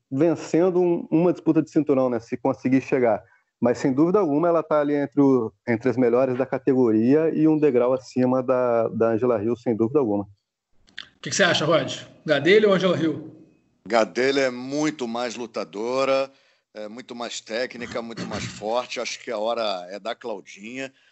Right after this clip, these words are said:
Speaker 3: E vou discordar do Gleidson. Acho que a Claudinha vencendo aí umas duas, três lutas bem na sequência,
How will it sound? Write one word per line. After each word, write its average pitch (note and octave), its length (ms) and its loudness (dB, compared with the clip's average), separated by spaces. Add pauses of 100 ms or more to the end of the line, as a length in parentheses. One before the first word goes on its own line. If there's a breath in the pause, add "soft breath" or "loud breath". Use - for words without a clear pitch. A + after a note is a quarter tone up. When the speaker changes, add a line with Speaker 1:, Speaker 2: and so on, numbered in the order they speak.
(180)
Speaker 3:
E - 60 -20
vou A2 160 -12
discordar A#2+ 440 -6
do C3 100 -8
Gleidson. G#2+ 720 -10 (180)
Acho G2+ 220 -8
que B2+ 320 -8 (400)
a F#2+ 60 -8
Claudinha A#2 680 -10
vencendo A#2 580 -6
aí A#2 140 -4
umas A2+ 300 -10
duas, A2+ 280 -8
três A#2 360 -8
lutas A2+ 560 -8
bem A2+ 260 -6
na B2 100 -8
sequência, B2 840 -8